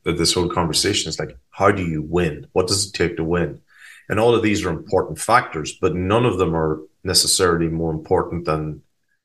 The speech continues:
than the other. Sometimes actually you'd see it with, uh, teams, and this is a great giveaway, like, when it, so let's say a coach is fired, a coach who is a big fitness coach who's ran his team into the ground, right?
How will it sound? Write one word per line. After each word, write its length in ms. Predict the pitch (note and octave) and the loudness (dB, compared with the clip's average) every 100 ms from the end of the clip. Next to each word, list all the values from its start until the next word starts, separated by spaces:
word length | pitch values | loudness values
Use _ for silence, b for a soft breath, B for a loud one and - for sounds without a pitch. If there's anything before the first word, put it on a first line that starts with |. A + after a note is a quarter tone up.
| _ | _
than 200 | E2 D#2 | 0 2
the 100 | D#2 | 2
other. 280 | F2 D#2+ - B B - | 2 0 -2 B B 0
Sometimes 460 | D#3+ E3 F3 C3 | 2 4 2 4
actually 300 | A#2 A#2 G#2+ | 2 0 -2
you'd 140 | F2+ - | -2 2
see 320 | - A#2+ G2+ | 2 4 4
it 160 | E2+ - - _ _ _ _ _ _ _ _ _ _ _ - - | 2 -2 -14 _ _ _ _ _ _ _ _ _ _ _ -20 -4
with, 420 | G2+ G2 E2+ - | 2 2 2 2
uh, 280 | G2+ E2+ D#2+ | 4 4 0
teams, 800 | - A2+ G#2+ F2+ E2+ D#2 - - _ _ - | -2 2 2 2 0 2 0 -2 _ _ 0
and 80 | |
this 80 | G2 | 2
is 100 | G2 | 2
a 60 | F2 | 0
great 380 | D#2+ F#2+ G2 F#2+ | 2 2 2 0
giveaway, 360 | E2+ E2+ E2 | 0 4 4
like, 280 | E2 D#2+ - b b b _ | 2 0 -4 b b b _
when 120 | G2+ F#2+ | 0 0
it, 100 | F#2 | 2
so 160 | G#2+ | 4
let's 180 | G2 G2+ | 4 4
say 80 | G#2+ F2 | 2 2
a 40 | |
coach 280 | - F2+ E2+ | 0 0 0
is 160 | - | -2
fired, 460 | - F2 F2+ G#2+ A#2 - - | 0 2 4 2 0 -8 -6
a 80 | - | -4
coach 380 | - E3 D#3 - | 2 4 4 0
who 160 | A#2+ | 0
is 320 | G#2 - - - | 0 0 -4 -2
a 180 | G2 F2 | 0 2
big 180 | - G2+ | 4 2
fitness 380 | - A2+ E2+ - | 4 0 2 -4
coach 260 | - D#2+ D#2 | -2 -6 -4
who's 200 | D#2 D#2+ | -8 -2
ran 280 | F2 F2+ | 2 2
his 180 | E2+ - | 2 -2
team 260 | - F2+ E2+ | -2 -4 -4
into 140 | D2+ | -6
the 80 | D#2 | -10
ground, 340 | D#2 D#2 D#2 | -4 -4 -4
right? 200 | D2+ D#2+ | -6 -8